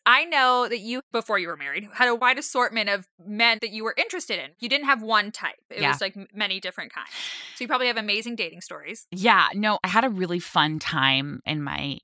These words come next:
Speaker 2: young, late teens, young twenties dating because
Speaker 1: Okay, so you did live a little.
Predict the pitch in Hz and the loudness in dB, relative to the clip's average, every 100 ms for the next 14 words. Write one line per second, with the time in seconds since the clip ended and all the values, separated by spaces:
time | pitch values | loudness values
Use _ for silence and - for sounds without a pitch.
0 | _ 156 151 147 139 143 143 143 - - | _ -8 0 2 2 -2 -4 -8 -12 -20
1 | - _ 175 190 185 - 175 165 160 156 | -20 _ 2 2 2 -4 -4 -2 -2 -4
2 | 156 151 151 - - 139 139 156 185 233 | 0 0 0 -4 0 0 2 0 0 0
3 | 233 - 165 139 160 202 220 240 - - | -2 -2 0 0 2 4 4 2 0 -8
4 | - - 190 220 415 415 370 359 320 349 | -10 -4 0 0 2 2 4 0 0 0
5 | 277 269 220 208 190 170 | 2 2 4 2 -4 -6